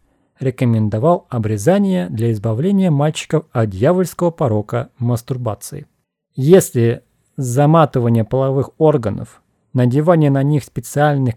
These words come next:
клеток и связывание рук будет недостаточно. Эту операцию следовало выполнять без анестезии – поскольку кратковременная боль во время операции возымеет благотворный эффект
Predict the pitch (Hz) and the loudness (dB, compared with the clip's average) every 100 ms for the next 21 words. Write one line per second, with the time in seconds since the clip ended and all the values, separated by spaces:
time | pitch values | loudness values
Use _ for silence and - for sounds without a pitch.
0 | - 131 151 135 - - _ _ _ 139 | -6 -2 0 0 -6 -20 _ _ _ -6
1 | - 143 151 131 135 127 123 123 143 - | -4 0 0 2 0 0 0 0 -2 -4
2 | - 123 135 135 127 - _ _ _ _ | -14 -8 -4 -2 -2 -6 _ _ _ _
3 | - 160 160 135 - 101 - - - - | -4 0 0 -2 -4 -10 -12 -14 -14 -16
4 | _ _ _ _ _ _ _ _ _ _ | _ _ _ _ _ _ _ _ _ _
5 | _ _ _ - 165 147 117 - 147 190 | _ _ _ 0 2 2 0 0 0 0
6 | - 131 - 190 180 165 151 135 143 131 | 0 -2 0 0 2 2 2 0 -2 0
7 | 151 - 135 143 123 - 123 131 - 160 | 0 -2 -4 -2 -2 -2 -2 -2 -2 -2
8 | 139 156 135 95 - _ _ - 135 - | 0 0 0 -2 -6 _ _ -6 -4 0
9 | 156 - 139 147 143 - 143 156 143 131 | 0 2 0 2 0 2 2 4 4 4
10 | 127 131 143 254 202 104 - 131 135 143 | 4 2 2 4 4 4 -4 0 2 2
11 | 139 131 123 143 131 113 - 117 190 240 | 2 2 0 0 0 0 -4 0 2 2
12 | 262 226 214 214 190 190 196 117 113 120 | 2 2 4 2 0 0 -2 0 -2 -2
13 | 156 - 117 - 117 - - | -4 -4 -4 -4 -6 -8 -14